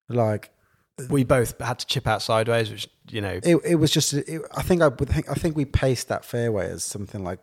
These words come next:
Speaker 1: fourteen yards wide from, from tree cover to tree cover. It's like,
Speaker 2: Yeah.
Speaker 1: and you need to, s-, I mean, you didn't, probably didn't need driver, but there's a, a
Speaker 2: There's
Speaker 1: bu-,
Speaker 2: another one
Speaker 1: bunker
Speaker 2: kinda just in on the further up,
Speaker 1: Yeah,
Speaker 2: isn't
Speaker 1: and
Speaker 2: there? So
Speaker 1: there's
Speaker 2: you
Speaker 1: a
Speaker 2: had to be on the left side of the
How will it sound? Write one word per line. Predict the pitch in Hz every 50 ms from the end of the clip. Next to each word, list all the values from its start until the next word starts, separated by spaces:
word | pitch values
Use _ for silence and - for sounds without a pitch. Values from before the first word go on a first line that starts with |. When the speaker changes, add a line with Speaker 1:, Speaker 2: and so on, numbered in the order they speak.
| _ _ _ -
Speaker 1:
fourteen | 120 110 101 92 - - 104 101 98 98
yards | 104 101 95 95 98 - -
wide | 95 92 95 98 104 107 104
from, | - - 104 98 -
from | - - 110 101 98
tree | - - - 113 107 98 - -
cover | - 110 98 101 95
to | - 95
tree | - - - 101 95
cover. | - 107 104 104 110
It's | 107 - - -
like, | 113
Speaker 2:
Yeah. | 104 92 92 113 - - - - - - _ _ _
Speaker 1:
and | - 131 127
you | 120 120 117
need | 123 135 139 131 120
to, | - -
s-, | - - - - - -
I | -
mean, | 151 165 156 139
you | 135
didn't, | 131 165 151 127
probably | 139 139 127 110
didn't | 110 113 107 104
need | 107 110 110 104
driver, | - 117 120 127 127 139
but | 131 131 117
there's | 110 107 101
a, | 104 101 - _ _ _ _ _ _ _ _ -
a | 113 110 -
Speaker 2:
There's | - 139 131
Speaker 1:
bu-, | 143
Speaker 2:
another | 143 151 156 151 147
one | 143 139 131 139
Speaker 1:
bunker | 123 117
Speaker 2:
kinda | 131 123 123 120
just | 117 127 113 -
in | - - 143 123 120
on | 120 113 113
the | 107
further | - - 131 117 110 107 110
up, | - 120
Speaker 1:
Yeah, | 117 113
Speaker 2:
isn't | 110 117 127
Speaker 1:
and |
Speaker 2:
there? | 147 143
So | 131
Speaker 1:
there's | 127
Speaker 2:
you | 131
Speaker 1:
a |
Speaker 2:
had | 175 156
to | - 135
be | 143
on | 131 123
the | 127
left | 127 127 131 117 - -
side | - 135 120 120 113 110 110
of | 104
the | 107